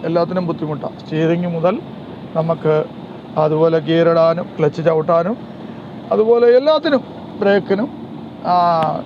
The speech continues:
എയർ സസ്പെൻഷൻ ബലൂണും എല്ലാത്തിനും വണ്ടിക്ക് ഫുള്ളായിട്ട് വലിയ ട്രക്ക് ട്രെയിലറിന്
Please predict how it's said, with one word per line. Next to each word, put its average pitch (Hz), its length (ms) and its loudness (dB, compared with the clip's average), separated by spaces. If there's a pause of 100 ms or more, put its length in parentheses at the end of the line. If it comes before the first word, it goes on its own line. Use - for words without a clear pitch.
(120)
എയർ 185 280 4
സസ്പെൻഷൻ 165 640 -2
ബലൂണും 175 640 -2 (600)
എല്ലാത്തിനും 247 460 2
വണ്ടിക്ക് 214 380 2
ഫുള്ളായിട്ട് 240 640 2
വലിയ 196 360 2
ട്രക്ക് 190 440 0
ട്രെയിലറിന് 185 480 0